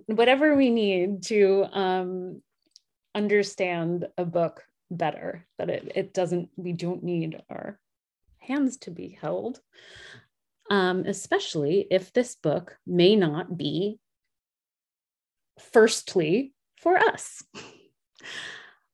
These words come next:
Um, but do talk a little bit about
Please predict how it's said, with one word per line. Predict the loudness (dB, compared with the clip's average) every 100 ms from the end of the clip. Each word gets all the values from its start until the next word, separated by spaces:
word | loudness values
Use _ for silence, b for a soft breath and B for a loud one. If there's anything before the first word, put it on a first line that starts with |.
| _ _ _ _
Um, | 6 8 8 6 4 -4 _ _ _ _
but | -8 2 6 6 8
do | 8 8
talk | 6 0 4
a | 6
little | 6 6
bit | 6 4 4
about | 0 0 0 0 -2